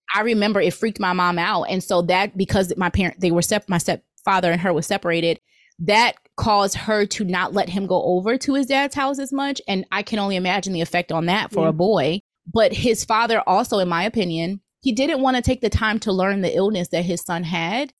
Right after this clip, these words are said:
Speaker 1: down to he needs these herbs. We can literally see on paper how less he goes into the hospital with these.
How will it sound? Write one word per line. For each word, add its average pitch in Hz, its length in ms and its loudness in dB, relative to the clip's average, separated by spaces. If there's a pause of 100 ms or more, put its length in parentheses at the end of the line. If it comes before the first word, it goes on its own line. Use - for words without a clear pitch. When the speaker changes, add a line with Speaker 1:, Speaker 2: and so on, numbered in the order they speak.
(140)
Speaker 1:
down 226 300 2
to 214 200 2
he 202 160 0
needs 196 420 -2 (120)
these 240 420 0
herbs. 214 400 0
We 233 140 2
can 208 220 2
literally 262 420 4
see 254 240 0
on 214 160 4
paper 208 480 2
how 196 220 0
less 202 340 0
he 214 100 -2
goes 190 240 0
into 190 140 -6
the 180 80 -2
hospital 185 380 -4
with 175 180 -2
these. 170 340 -6